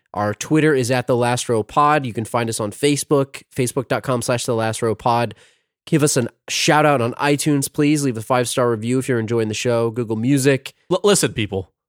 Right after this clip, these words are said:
Speaker 1: Instagram.
Speaker 2: I'm not liking the slowing down of the iTunes reviews. We got a <laughs> split to do, all right? And, and I'm even hurt,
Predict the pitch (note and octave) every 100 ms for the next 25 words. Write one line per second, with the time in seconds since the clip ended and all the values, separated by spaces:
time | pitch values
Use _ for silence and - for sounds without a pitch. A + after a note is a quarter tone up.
0 | - D3+ - D#3 C#3+ C#3+ C#3+ C#3+ C#3 D3
1 | F#3+ F#3 D3+ E3+ D3+ C#3 A#2+ A#2 - -
2 | - - C#3 D#3 D#3+ C#3+ B2 C3+ C3+ A2
3 | G#2+ G#2 A2+ A2+ B2 - A2 G#2+ G2 F#2+
4 | F2+ C3+ D3 C5 - D#3 E3 C3 G#2+ G2
5 | F2+ G#2 C3 C#3 B2 B2+ - B2 E3+ G3+
6 | A3 E3+ - F#3+ B2